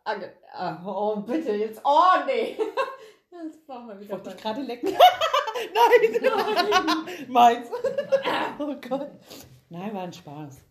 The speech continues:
Speaker 1: Na komm,
Speaker 2: Ja,
Speaker 1: ich hab hier,
Speaker 2: Mann.
Speaker 1: krieg ja mal die App.
Speaker 2: Ja. Ist das denn dreckiger Sex, ein Dreier?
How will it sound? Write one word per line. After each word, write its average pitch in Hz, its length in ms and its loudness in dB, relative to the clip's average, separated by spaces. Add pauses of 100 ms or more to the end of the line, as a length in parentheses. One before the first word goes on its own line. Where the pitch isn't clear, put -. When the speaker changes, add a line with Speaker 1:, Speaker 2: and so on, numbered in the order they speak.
Speaker 1:
Na 190 140 -14
komm, 156 200 -14
Speaker 2:
Ja, 175 140 -6
Speaker 1:
ich 156 60 -10
hab 196 100 -8
hier, 208 80 -10
Speaker 2:
Mann. 143 100 -10
Speaker 1:
krieg - 100 -10
ja 220 80 -4
mal 170 140 -14
die 165 120 -16
App. - 340 -20
Speaker 2:
Ja. 160 220 -14 (240)
Ist 196 160 -2
das 240 100 2
denn 208 160 -10
dreckiger 240 400 -8
Sex, 269 320 -14
ein 247 60 -12
Dreier? 285 340 -8